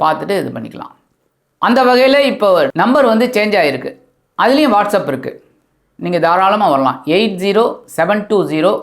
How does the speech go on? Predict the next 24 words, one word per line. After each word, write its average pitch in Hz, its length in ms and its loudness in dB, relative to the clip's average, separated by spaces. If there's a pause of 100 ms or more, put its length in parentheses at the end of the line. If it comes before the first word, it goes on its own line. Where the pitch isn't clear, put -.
(120)
ஃபோர் 208 300 2
சிக்ஸ் 226 240 -8 (140)
ஃபோர் 185 260 0
சிக்ஸ் - 280 -12
செவன். 120 220 -8 (560)
இந்த 175 200 0
நம்பர்ல 226 360 2
நீங்க 151 160 2 (400)
ஹாய் 202 280 0
சொல்லி 160 280 -2
வாங்க, 143 180 -2 (720)
உங்களுக்கு 139 300 -2
அந்த 123 180 -4
பதில் 139 300 -4
கிடைக்கும். 139 400 -6 (500)
அதுக்கப்புறம் 147 500 -2
நீங்க 156 180 -4
உங்களோட 123 320 -6
ஜாதகத்தை 147 420 -2
அனுப்பிச்சு 127 300 -8 (680)
பலாபலன்களை 143 640 -2
தெரிஞ்சுக்கலாம். - 460 -16 (960)
இப்ப 170 160 -2
இந்த 160 100 -2